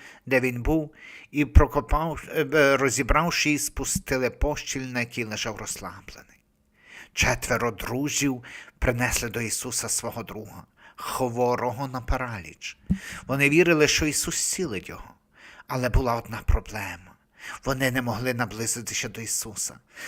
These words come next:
Спочатку вони хотіли пройти у двері, як порядні люди, але біля дверей не було місця. Вони навіть у будинок не зуміли потрапити. Хоча вони просили народ: "Вибачте, не могли б ви поступитися нам чергою? У нас дуже хворий".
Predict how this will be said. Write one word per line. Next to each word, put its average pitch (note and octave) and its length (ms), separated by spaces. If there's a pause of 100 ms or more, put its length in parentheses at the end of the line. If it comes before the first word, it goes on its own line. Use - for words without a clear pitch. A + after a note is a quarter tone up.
(100)
Спочатку D#3+ 640
вони D#3+ 220
хотіли D#3+ 460
пройти D#3+ 360
у D3+ 60
двері, D3+ 380
як B2 200
порядні C3+ 460
люди, C3 460 (380)
але A2+ 220
біля A2 400
дверей G2+ 400
не G2+ 140
було G2+ 260
місця. - 680 (460)
Вони C#3+ 200
навіть C#3 320
у C3+ 60
будинок C3 580
не A#2 120
зуміли G#2+ 480
потрапити. - 840 (440)
Хоча C3 320
вони B2 380
просили B2 640
народ: - 340
"Вибачте, B2 720 (260)
не D3+ 120
могли D3 320
б C3+ 160
ви C#3 100
поступитися C#3+ 800
нам C3+ 200
чергою? A#2+ 600
У B2+ 40
нас C#3 240
дуже D3 420
хворий". D3 680